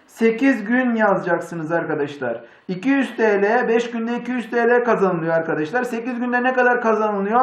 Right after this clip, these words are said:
bilmiyorum arkadaşlar. Oraya x diyebilirim. Denklem kurmayı öğrenmiştik hatırlıyorsunuz daha önceki konularımızda.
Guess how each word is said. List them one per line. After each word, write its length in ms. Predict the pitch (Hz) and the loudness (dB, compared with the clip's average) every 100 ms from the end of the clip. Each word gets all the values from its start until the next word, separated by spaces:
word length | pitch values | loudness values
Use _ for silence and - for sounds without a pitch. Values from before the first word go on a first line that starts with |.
| 269 - - | 2 -4 -10
bilmiyorum 680 | 196 262 247 208 190 175 165 | 0 2 2 2 2 2 2
arkadaşlar. 540 | 165 160 151 - 240 | 0 0 -2 -2 0
Oraya 260 | 233 226 220 | 4 4 4
x 260 | 240 - | 0 -8
diyebilirim. 480 | 233 208 185 170 143 | 2 4 4 2 0
Denklem 340 | 202 202 208 196 | -2 0 0 2
kurmayı 300 | 190 185 202 | 0 2 2
öğrenmiştik 580 | 190 185 180 - 151 | 2 2 0 -4 -6
hatırlıyorsunuz 760 | 156 156 143 139 131 123 120 - | -4 -4 0 0 0 -8 -10 -2
daha 180 | 143 139 | 0 0
önceki 240 | 127 131 | -2 -4
konularımızda. 680 | 139 131 123 120 117 113 | -6 -6 -6 -6 -8 -8